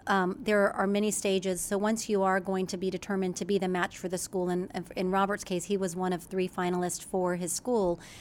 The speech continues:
and he was the best fit based on what we needed and, and based on where he was coming from. Um, but even to get into the, that position, that school, we are now doing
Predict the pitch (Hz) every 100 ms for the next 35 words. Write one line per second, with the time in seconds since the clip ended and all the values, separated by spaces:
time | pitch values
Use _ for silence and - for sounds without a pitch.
0 | - - 196 233 226 220 202 196 185 -
1 | 254 - - 196 196 202 190 180 196 196
2 | 190 180 185 180 180 185 180 180 - 180
3 | 180 180 175 - 196 185 175 190 185 180
4 | - - - - - 214 202 202 220 240
5 | 240 277 240 214 208 190 202 175 185 190
6 | 185 - 175 220 - 175 165 156 - 190
7 | - - 220 185 175 - - - - -
8 | 196 208 208 196 190 196 196 190 185 175